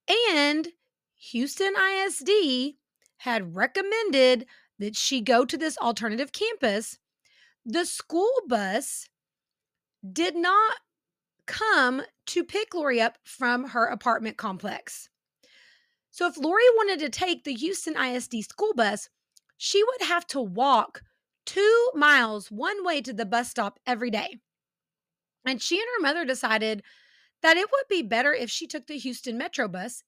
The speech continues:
instead. But this also posed some problems. Lori had to leave her house very early to make it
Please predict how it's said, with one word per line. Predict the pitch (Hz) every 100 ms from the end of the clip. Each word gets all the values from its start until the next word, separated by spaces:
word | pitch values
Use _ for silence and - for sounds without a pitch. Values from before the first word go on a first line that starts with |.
| -
instead. | 330 - 427 339 - - _ _ _ _ _ _ _ _ _ _ _ _
But | - 339 -
this | 233 494 - -
also | 302 494 - 240
posed | 208 233 202 -
some | 180
problems. | - 202 208 - - - - _ _ _ _ _ _ _ _ _
Lori | 220 349 466
had | 440
to | 403
leave | 381 359
her | 349
house | 339 330
very | 233 240 330 330 302 -
early | 247 403 466 226 196 262 339 _ _ _ _ _ _ _ _ -
to | 320
make | 277 247 285 403 262
it | 233 247 - -